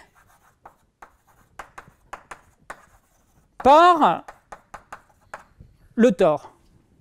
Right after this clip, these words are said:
Supposons qu'on ait une fo-, une fonction unitaire qui vérifie cette propriété-là. Sa transformée de Fourier est su-, est supportée par le tore. Euh, alors,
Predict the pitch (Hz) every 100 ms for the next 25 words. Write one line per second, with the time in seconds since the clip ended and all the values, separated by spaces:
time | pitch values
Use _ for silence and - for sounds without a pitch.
0 | _ _ _ _ _ _ - 214 277 233
1 | 294 359 254 214 294 277 240 226 196 190
2 | 233 285 240 208 160 311 349 202 220 247
3 | - 311 269 214 220 220 208 190 151 -
4 | _ _ _ _ - 202 - 311 - 294
5 | 254 196 220 233 339 285 - 262 233 151
6 | 277 240 226 - 294 240 226 - 175 -
7 | _ _ _ - - - - _ _ _
8 | - - 240 226 208 208 214 - 330 254
9 | 311 403 359